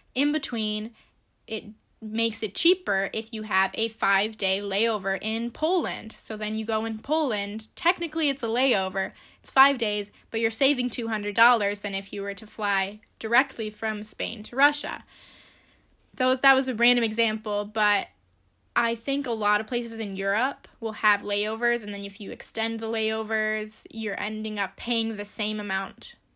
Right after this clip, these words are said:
that you would without stopping. So if you wanna go from Spain to Italy,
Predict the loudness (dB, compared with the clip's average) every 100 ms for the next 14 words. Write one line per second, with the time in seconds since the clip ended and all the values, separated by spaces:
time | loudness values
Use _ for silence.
0 | _ _ _ -4 -2 -4 -4 -6 -10 _
1 | _ 0 2 2 -6 -10 -4 -2 -4 -8
2 | -10 -8 -6 -6 -2 -2 0 -2 -4 -4
3 | -6 -6 -10 -16 -18 _ _ _ -12 -2
4 | 0 0 -2 -2 -2 -4 -4 -6 0 4
5 | 4 2 -2 -4